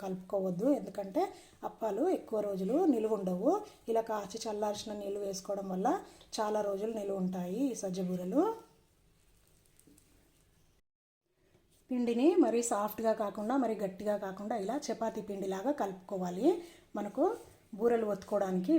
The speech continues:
వీలుగా ఉండాలన్నమాట పిండి. ఇలా కలుపుకోవాలి. ఇలా కలుపుకున్న ఈ పిండిని పక్కన పెట్టేసుకోవాలి. ఇప్పుడు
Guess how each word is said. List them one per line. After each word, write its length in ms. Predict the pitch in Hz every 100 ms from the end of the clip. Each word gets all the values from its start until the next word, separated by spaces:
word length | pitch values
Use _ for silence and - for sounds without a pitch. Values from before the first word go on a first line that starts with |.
| 226
వీలుగా 280 | 220 208 208 190
ఉండాలన్నమాట 520 | 185 180 175 170 175 277
పిండి. 320 | 220 185 202 330 - - - _ _ _ _ - _ _ _ _ _ _ _ 220
ఇలా 100 | 202 196
కలుపుకోవాలి. 640 | 185 - 196 180 180 254 359 - - _ _ _ _ _ _ - - 214
ఇలా 120 | 208
కలుపుకున్న 380 | 202 190 - 202 196
ఈ 20 | 190
పిండిని 340 | 190 185 240 349 - - -
పక్కన 220 | 220 220 202
పెట్టేసుకోవాలి. 720 | 185 180 185 - 180 175 202 339 349 - - - - - _ _ _ _ _ - _ _ _ _ -
ఇప్పుడు 200 | 226 226